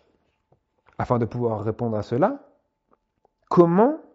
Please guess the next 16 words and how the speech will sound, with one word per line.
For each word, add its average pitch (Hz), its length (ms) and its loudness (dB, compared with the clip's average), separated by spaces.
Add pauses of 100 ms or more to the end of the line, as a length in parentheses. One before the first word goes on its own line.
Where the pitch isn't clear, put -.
(120)
Jésus 151 720 0 (220)
avait-il 143 720 -2
dit 208 180 0
à 175 100 2
ses 135 220 -2
disciples 135 640 -4
qu'il 147 400 -2 (240)
que 139 120 0
lui 175 560 2
resterait 143 600 0
en 165 160 -2
communication 175 920 -6
avec 127 360 -6
eux. 127 200 -8 (1700)
Je 110 120 -12
vous 107 580 -4